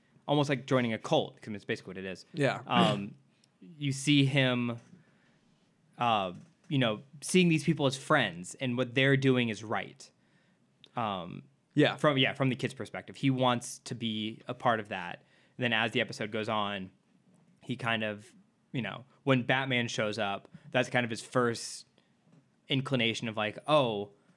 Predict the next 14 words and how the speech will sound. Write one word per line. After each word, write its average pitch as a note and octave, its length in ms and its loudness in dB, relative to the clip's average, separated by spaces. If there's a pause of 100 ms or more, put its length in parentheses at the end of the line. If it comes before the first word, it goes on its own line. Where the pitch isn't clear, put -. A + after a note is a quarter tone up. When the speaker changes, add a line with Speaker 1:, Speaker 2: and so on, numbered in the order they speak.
(400)
Speaker 1:
hold C#3 180 2
on, G2 240 -4 (160)
Batman's C#3 300 2
supposed B2 180 -2
to - 60 -18
be A#2+ 80 -2
the - 80 -10
good A#2+ 260 -2
guy. G2 480 -4 (380)
Am A#2 160 -6
I G#2+ 200 0
the D3+ 100 0
bad F3 280 2
guy?" F#3+ 380 2